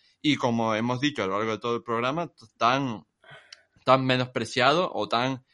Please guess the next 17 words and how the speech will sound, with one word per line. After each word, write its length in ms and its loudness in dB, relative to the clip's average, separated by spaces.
eh, 600 -4
tergiversado 920 2
por, 680 2
eh, 380 -4
gente 340 -4
de 160 0
toda 360 0
clase, 840 -2
eh, 80 -8
condición 600 -4
e 100 -4
ideología. 640 -4
Así 260 -10
que 120 -12
nada, 240 -4
espero 340 -4
que, 220 -4